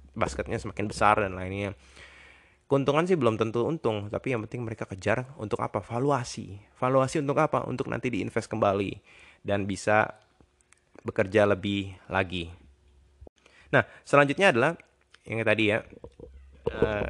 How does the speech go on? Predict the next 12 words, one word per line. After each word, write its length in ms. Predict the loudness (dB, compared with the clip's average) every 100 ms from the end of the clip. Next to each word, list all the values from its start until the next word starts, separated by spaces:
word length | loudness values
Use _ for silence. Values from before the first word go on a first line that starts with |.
| -8 -12
mereka 320 | 0 2 2 2
terlalu 400 | 4 4 4 4
birokratis 480 | 4 2 0 -6
kan 160 | -6 -8
ya. 80 | -10 -4
Kalau 220 | 4 6 4
di 80 | 4
startup 320 | 4 4 0
tentunya 480 | -2 -2 0 0 -2 -8
jam 320 | 0 0 0
kerjanya 640 | -8 -4 -2 0 -2 -4 -12 _ _
fleksibel. 800 | -2 -2 -2 -4 2 6 4 4